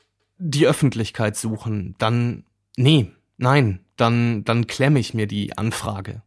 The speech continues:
Dann spreche ich mit der Polizei im Zweifelsfall, wenn ich Primärquellen haben will. So, aber dass ich irgendwen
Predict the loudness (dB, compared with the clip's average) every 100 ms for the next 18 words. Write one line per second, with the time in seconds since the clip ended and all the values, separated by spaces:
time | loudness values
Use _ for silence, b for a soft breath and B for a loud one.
0 | _ _ _ _ _ _ 0 2 0 -2
1 | -2 0 0 2 2 0 -4 -2 -2 0
2 | 0 0 0 2 2 2 0 0 0 2
3 | -2 -2 -2 0 -2 -6 -14 _ _ 2
4 | 2 2 -4 -12 _ _ _ _ _ -2
5 | 2 2 2 0 0 2 4 4 2 2
6 | 2 0 -4 b b b b b b _
7 | -2 2 2 0 -8 _ _ _ _ _
8 | _ 0 2 4 2 -4 -12 _ _ _
9 | _ _ _ -4 -4 -4 2 4 4 4
10 | 4 4 2 0